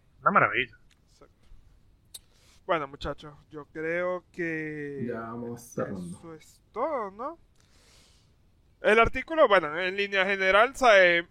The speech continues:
Speaker 2: Me gustó, me gustó esa especie de debrief que ellos hacen,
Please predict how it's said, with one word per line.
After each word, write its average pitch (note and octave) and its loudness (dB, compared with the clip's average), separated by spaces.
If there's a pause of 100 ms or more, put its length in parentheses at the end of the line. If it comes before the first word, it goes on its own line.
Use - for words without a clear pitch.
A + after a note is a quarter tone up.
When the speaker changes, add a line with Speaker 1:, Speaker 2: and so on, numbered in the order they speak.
(120)
Speaker 2:
Me A#3 2
gustó, A#3+ 0 (580)
me A#3 0
gustó B3+ -2
esa D4 -2
especie - -2
de C#4+ 2
debrief F#3 -2
que G#3 -2
ellos G3+ -2
hacen, A3+ 0